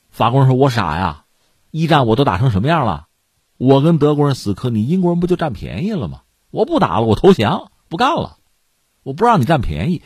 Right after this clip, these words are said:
也有这个因素在。当然他看不到这个世界大势，全球的这个反法西斯战争啊，这个性质他没有看到，那就另说了。但是我们说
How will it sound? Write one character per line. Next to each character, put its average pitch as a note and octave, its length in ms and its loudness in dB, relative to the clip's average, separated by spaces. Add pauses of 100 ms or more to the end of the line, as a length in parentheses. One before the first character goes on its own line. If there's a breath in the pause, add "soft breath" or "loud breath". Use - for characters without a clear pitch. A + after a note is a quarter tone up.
(140 soft breath)
也 - 80 0
有 E3 120 4
这 G3+ 160 -2
个 - 80 -2
因 F2 200 -2
素 - 180 -12
在。 - 180 -14 (680)
当 A#2 80 -2
然 A#2+ 80 0
他 C3 60 0
看 B2+ 260 -2
不 A2 80 2
到 G#2 160 0
这 G2 60 -2
个 G2+ 80 -4
世 - 200 -6
界 G2 140 -2
大 F#2+ 220 -6
势， F2 180 -10
全 G#2+ 260 -6
球 G2+ 200 -4
的 G#2 100 -2
这 E2+ 140 -6
个 D2+ 120 -10 (220 soft breath)
反 G#2+ 240 0
法 D2 160 -6
西 - 140 -8
斯 - 120 -10
战 G#2 220 0
争 B2 140 0
啊， A2 160 -6 (580)
这 F3+ 140 -4
个 B2+ 60 2
性 B2 220 0
质 E2+ 120 -2
他 F#2 100 -6
没 F#2 100 -2
有 C#2 80 -6
看 D#2 220 -8
到， C2+ 140 -10 (160 loud breath)
那 G2+ 80 -4
就 G2 100 2
另 A2 180 2
说 C#3 220 -2
了。 - 120 -8 (800)
但 C#3+ 140 2
是 B2 80 0
我 G2 120 2
们 G#2+ 120 0
说 C3 160 -2